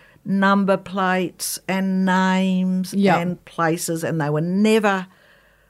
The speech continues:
Speaker 1: properly doing any analysis that I could see. So he says, "I hope they get better at filing." The second thing that happens is that the Office of National Assessment gets set up,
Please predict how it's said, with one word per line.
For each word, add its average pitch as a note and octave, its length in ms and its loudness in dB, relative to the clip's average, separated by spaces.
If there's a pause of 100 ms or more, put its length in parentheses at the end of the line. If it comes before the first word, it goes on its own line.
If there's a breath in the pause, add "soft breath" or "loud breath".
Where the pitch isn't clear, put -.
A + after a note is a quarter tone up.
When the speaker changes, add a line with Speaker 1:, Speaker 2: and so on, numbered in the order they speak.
(260 soft breath)
Speaker 1:
properly D#3+ 760 -4 (140)
doing D#3 300 0
any F3 180 0
analysis D3 600 -2
that C3+ 140 -6
I C3 140 -4
could - 300 -12
see. C2+ 460 -8 (500 loud breath)
So D#3+ 520 2
he F#3 180 -2
says, E3 200 -2
"I E3 40 -6
hope G3+ 140 -4
they F#3 60 -6
get F3 140 -6
better C#3 160 -6
at - 140 -12
filing." E2 420 -8 (460 loud breath)
The E3+ 80 -10
second C4+ 320 -2
thing C#4 180 0
that F3 200 -4
happens F3+ 500 -6
is D#3+ 240 -4
that - 240 -4
the D#3 120 -2
Office G#3 280 -4
of F#3+ 100 -8
National D#3 380 -4
Assessment F3+ 520 -6
gets - 200 -10
set G#2 260 -6
up, - 260 -12